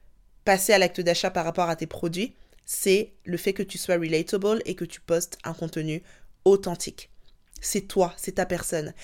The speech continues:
Et ça, c'est quelque chose qu'on n'arrête pas de dire depuis, depuis, depuis, depuis, mais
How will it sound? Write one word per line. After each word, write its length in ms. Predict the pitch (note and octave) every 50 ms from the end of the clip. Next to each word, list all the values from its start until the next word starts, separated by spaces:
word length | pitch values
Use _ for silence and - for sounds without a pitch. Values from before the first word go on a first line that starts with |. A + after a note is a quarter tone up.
| - - - -
Et 60 | G3+
ça, 120 | F#3+ D4+
c'est 100 | D#4 D4
quelque 220 | B3 A3+ G#3+ - G#3+
chose 200 | - B3 B3 -
qu'on 120 | - G3+
n'arrête 240 | F3 E3 E3 D#3+ -
pas 120 | - F#3+
de 120 | F3+ F3 F3
dire 280 | E3 D#3+ F3+ F#3 F#3
depuis, 380 | F3 E3 E3+ E3 - - G3+ F#3+
depuis, 320 | F3 F3+ E3+ - - F#3
depuis, 280 | E3+ E3+ E3 - - E3+
depuis, 380 | E3 E3+ E3 - - G#3+ A3 A3
mais 380 | G#3 G3+ G3+ G#3 G#3+ A#3+ C#4